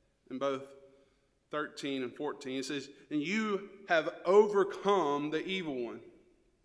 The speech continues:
In former days, we were unable. I think this is true for most of us, and we would all say that we were unable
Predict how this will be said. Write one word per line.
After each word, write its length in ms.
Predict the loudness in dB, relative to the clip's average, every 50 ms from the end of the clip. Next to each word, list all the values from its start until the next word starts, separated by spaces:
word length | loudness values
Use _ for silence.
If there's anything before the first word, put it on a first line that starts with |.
| _ _ _ _ _ _ _ _ _
In 140 | -12 -10 -6
former 300 | 0 0 2 2 2 2
days, 600 | 2 0 2 2 2 0 0 -2 -6 -8 -10 -12 -16 -20 -20 -20 _ _ _ _ _ _ _ _ _ _ _ _
we 120 | -2 0 2
were 320 | 2 2 0 0 0 0
unable. 520 | 0 2 2 0 0 -2 -2 -6 -6 -8 -10 -14 -20 -20 -20 -20 -20 _ _ _ _ _ _ _ _ _ _ -20
I 60 | -12
think 220 | -8 -6 -4 -4 -4
this 260 | -6 -8 -8 -10 -14
is 100 | -14 -14
true 300 | -14 -10 -6 -4 -4 -4
for 160 | -4 -6 -4
most 320 | -2 -2 -2 -2 -4 -4
of 140 | -6 -6 -6
us, 140 | -8 -8 -8
and 80 | -6 -6
we 40 | -4
would 140 | -2 0 2
all 160 | 2 2 2
say 240 | 0 0 0 0 2
that 140 | 2 2
we 100 | 2 2
were 220 | 2 2 2 0 0
unable 720 | 0 0 0 0 0 0 0 0 0 0 -2 -2 -2 -6